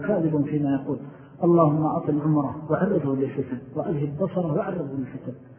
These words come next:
فعمر فوق مئة سنة وسقط حاجباه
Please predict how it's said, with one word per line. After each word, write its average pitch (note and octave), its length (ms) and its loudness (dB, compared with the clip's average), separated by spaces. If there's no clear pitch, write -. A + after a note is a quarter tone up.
فعمر F3 420 4
فوق F3+ 340 2
مئة D#3+ 300 -2
سنة C3+ 220 0
وسقط F3+ 440 -4
حاجباه D3+ 600 2